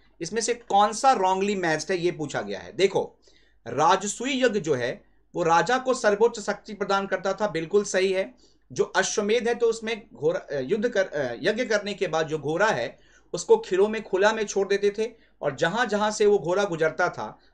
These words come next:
अगर किसी राजा ने उसे पकड़ने की हिम्मत नहीं की तो वो सारा क्षेत्र राजा के अंतर्गत, ये भी सही है। लेकिन वाजपेयी यज्ञ जो है वो राजा अपने, आप कह सकते हो, यौवन को या अपने यूथफुलनेस को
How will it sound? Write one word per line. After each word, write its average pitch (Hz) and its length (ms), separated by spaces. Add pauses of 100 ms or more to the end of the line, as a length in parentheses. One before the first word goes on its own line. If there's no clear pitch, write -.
अगर 214 220
किसी 220 300
राजा 190 260
ने 214 100
उसे 214 200
पकड़ने 190 460
की 208 120
हिम्मत 180 340
नहीं 160 180
की 156 240 (320)
तो 175 60
वो 202 120
सारा 196 320
क्षेत्र 208 280
राजा 175 260
के 180 160
अंतर्गत, 147 360
ये 151 140
भी 190 120
सही 180 260
है। 180 200 (300)
लेकिन 190 380
वाजपेयी 214 640
यज्ञ 165 180
जो 131 160
है 107 300 (340)
वो 202 140
राजा 175 340
अपने, 202 640 (600)
आप 175 220
कह 190 80
सकते 202 320
हो, 226 380 (640)
यौवन 175 520
को 123 200
या 147 160
अपने 202 240
यूथफुलनेस 202 800
को 147 280